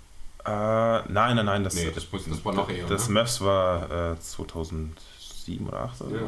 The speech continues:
Speaker 1: was?
Speaker 2: genau.
Speaker 1: Nee.
Speaker 2: Ja, gut, da warst du noch sehr jung,
Speaker 1: Ja.
Speaker 2: stimmt, genau.
Speaker 1: <laughs> Ähm,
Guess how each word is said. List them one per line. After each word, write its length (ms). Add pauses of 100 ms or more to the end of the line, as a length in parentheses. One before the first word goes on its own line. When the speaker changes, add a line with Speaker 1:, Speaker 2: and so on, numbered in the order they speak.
Speaker 1:
was? 80
Speaker 2:
genau. 320 (420)
Speaker 1:
Nee. 100
Speaker 2:
Ja, 240
gut, 140
da 100
warst 180
du 40
noch 140
sehr 240
jung, 120
Speaker 1:
Ja. 100
Speaker 2:
stimmt, 380
genau. 400
Speaker 1:
<laughs> 800
Ähm, 840